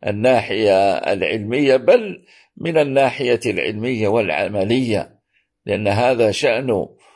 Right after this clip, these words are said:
الأئمة الأعلام في هذه الأمة، كما يبثون في،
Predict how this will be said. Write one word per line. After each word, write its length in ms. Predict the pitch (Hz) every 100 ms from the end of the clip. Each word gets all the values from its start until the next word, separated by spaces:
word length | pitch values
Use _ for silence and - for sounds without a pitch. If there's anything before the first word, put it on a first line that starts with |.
| _ _ -
الأئمة 680 | 120 117 113 - 151 135 117 -
الأعلام 840 | 104 - 82 95 135 139 101 - _ _ _ _
في 200 | 127 107
هذه 680 | 113 117 107 92 101 87 98
الأمة، 640 | 90 - 160 139 92 - _ _ _ _ _ _ -
كما 320 | 104 117 120
يبثون 920 | 117 110 113 - 160 165 139 107 87 - _ _ _ _ - - _ _
في، 520 | - 156 151 135